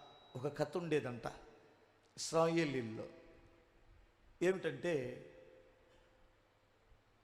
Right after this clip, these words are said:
ఆ, అది నిజమో ఒట్టిదో నాకు తెలిసి, అది ఒక కథ. ఆ కథ చదివాను నేను. ఇస్రాయేల్ ప్రజలు రాజుని ఎన్నుకునేటప్పుడు ఒకానొక టైంలో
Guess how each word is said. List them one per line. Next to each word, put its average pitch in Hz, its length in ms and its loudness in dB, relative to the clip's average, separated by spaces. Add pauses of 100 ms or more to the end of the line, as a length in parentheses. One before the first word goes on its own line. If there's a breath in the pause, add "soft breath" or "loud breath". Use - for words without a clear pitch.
(100)
ఆ, 139 460 0
అది 156 120 -2
నిజమో 185 380 0
ఒట్టిదో 185 400 0
నాకు 147 200 0
తెలిసి, 147 240 -2
అది 160 80 0
ఒక - 140 -6
కథ. 135 160 0 (1160)
ఆ - 20 -2
కథ 139 320 -2
చదివాను 135 680 0
నేను. 104 180 -16 (3500)
ఇస్రాయేల్ 262 560 8
ప్రజలు 208 460 4
రాజుని 214 720 6
ఎన్నుకునేటప్పుడు 196 1120 -2 (460)
ఒకానొక 180 540 0
టైంలో 190 640 2